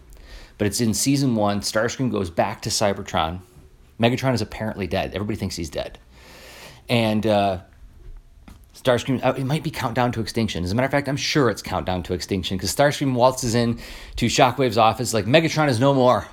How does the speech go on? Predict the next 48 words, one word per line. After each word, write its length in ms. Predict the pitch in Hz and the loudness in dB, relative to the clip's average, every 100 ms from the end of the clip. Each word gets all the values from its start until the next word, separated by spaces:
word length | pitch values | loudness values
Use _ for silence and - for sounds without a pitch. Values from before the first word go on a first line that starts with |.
| - | -2
I 180 | 117 127 | 0 2
now 200 | 110 104 | 2 0
command 340 | 113 104 95 | -2 -2 -2
the 60 | 98 | -4
Decepticons." 640 | - 101 90 - 71 92 | -2 -4 -4 -6 -8 -8
And 400 | - - - - | -14 -20 -20 -8
he 60 | 95 | -6
holds 260 | 90 90 | -4 -6
up, 80 | 92 | -4
like, 100 | 92 | -2
a 60 | 82 | -2
Decepticon 640 | 80 95 87 107 - 101 | -2 -2 -2 -4 -4 -4
symbol, 420 | 98 101 95 - - - | -6 -6 -6 -6 -8 -8
uh, 80 | 113 | -4
like, 180 | 135 110 | 0 2
as 140 | 107 | 2
if 140 | 113 107 | 0 0
it's 100 | 110 | -4
a 40 | |
badge 360 | 78 87 90 95 | -2 -2 -2 -4
or 40 | |
something. 200 | 87 90 | -6 -4
Like, 160 | 104 113 | -4 -6
"You 100 | 120 | -2
got 160 | 113 | 0
him 120 | 135 104 | 0 -2
on 80 | |
your 100 | 87 | -4
wing, 140 | 95 104 | -4 -6
Starscream. 400 | - 80 - 87 | -6 -8 -8 -6
What 80 | 98 | -4
are 20 | |
you 60 | |
doing?" 240 | 101 90 82 - - - - - - - | -2 -2 -4 -14 -18 -18 -20 -20 -20 4
But 320 | 123 120 - - _ | 4 4 -8 -20 _
Shockwave's 400 | - 143 180 131 | 2 2 4 0
response 320 | 120 143 135 | 2 2 2
is 60 | 117 | 4
like, 160 | 117 | 2
"No 320 | 131 170 170 135 | 6 8 10 8
way. 460 | 143 131 101 - - _ _ - | 6 4 2 -4 -16 _ _ 4
Megatron 380 | 156 156 151 127 | 6 6 4 4
is 80 | |
indestructible." 1080 | 135 127 - - 269 - 233 151 165 131 - - - - | 4 2 0 6 8 8 4 6 4 4 -4 -4 0 2
<laughs> 80 | 214 - 960 1017 - - - - - - 339 330 | 2 0 -6 -4 -4 0 0 0 -4 0 2 4
Like, 120 | 233 | 6
he's 180 | 196 202 | 4 2
horrified 840 | 151 - 254 254 - 208 208 185 | 6 10 10 10 6 2 2 2